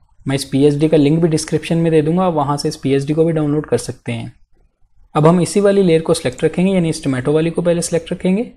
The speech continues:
और इसके बाद हम यहाँ से जाएंगे फिल्टर में, ब्लर और यूज़ करेंगे मोशन ब्लर। मोशन ब्लर में आने के बाद इसकी हम वैल्यू यहाँ पे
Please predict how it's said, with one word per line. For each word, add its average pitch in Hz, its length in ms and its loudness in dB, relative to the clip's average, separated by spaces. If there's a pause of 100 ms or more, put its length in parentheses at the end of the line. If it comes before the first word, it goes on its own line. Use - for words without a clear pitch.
(200)
और 135 80 -8
इसके 135 200 -4
बाद 143 180 0
हम 139 160 -2
यहाँ 135 200 -4
से 139 80 -4
जाएंगे 131 260 -4
फिल्टर 131 380 0
में, 196 140 0 (1200)
ब्लर 131 340 -2 (200)
और 131 80 -4
यूज़ 135 240 0
करेंगे 139 240 -2
मोशन 131 380 -2
ब्लर। 110 200 -6 (1700)
मोशन 139 300 -2
ब्लर 170 180 4
में 180 100 2
आने 170 160 -2
के 165 100 -4
बाद 170 240 0
इसकी 156 320 -4
हम 143 180 0
वैल्यू 127 260 0
यहाँ 143 260 -2
पे 151 140 -2